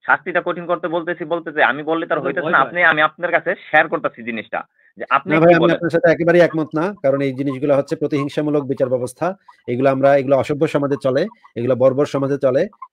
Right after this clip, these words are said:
Speaker 3: যে হাত কাটা, চো-, চুরি করলে হাত কাটা ফেলা, তারপর পাথর ছিঁড়া, জিনা করলে পাথর ছিঁড়া মেরে ফেলা। এখন আপনি আবার বলতেছেন যে ওই ব্যাটারে ধইরা নারী করে দেয়া,
Speaker 1: না।
Speaker 3: মানে, জিনিসপত্র কাইটা নারী করে দেয়া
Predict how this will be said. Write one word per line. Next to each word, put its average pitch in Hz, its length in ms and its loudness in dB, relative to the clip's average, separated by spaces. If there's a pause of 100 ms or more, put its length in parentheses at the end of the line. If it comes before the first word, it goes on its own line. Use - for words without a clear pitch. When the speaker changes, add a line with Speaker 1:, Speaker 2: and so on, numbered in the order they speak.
(120)
Speaker 3:
যে 123 220 2
হাত 139 220 2
কাটা, 135 180 2
চো-, 147 220 2
চুরি 147 200 0
করলে 147 180 2
হাত 127 180 0
কাটা 127 180 0
ফেলা, 127 420 0 (200)
তারপর 123 180 0
পাথর 131 220 0
ছিঁড়া, 131 240 2
জিনা 135 220 0
করলে 139 200 2
পাথর 127 220 -2
ছিঁড়া 135 200 -2
মেরে 131 200 -2
ফেলা। 123 260 -2
এখন 131 140 -6
আপনি 131 220 -6
আবার 131 140 0
বলতেছেন 127 420 -6
যে 123 220 -2 (300)
ওই 123 80 -2
ব্যাটারে 127 320 4
ধইরা 127 260 4
নারী 131 200 0
করে 127 180 2
দেয়া, 127 200 6
Speaker 1:
না। 107 160 -4
Speaker 3:
মানে, 123 200 -8
জিনিসপত্র 120 560 -6
কাইটা 135 220 0
নারী 135 220 0
করে 127 160 2
দেয়া 120 260 0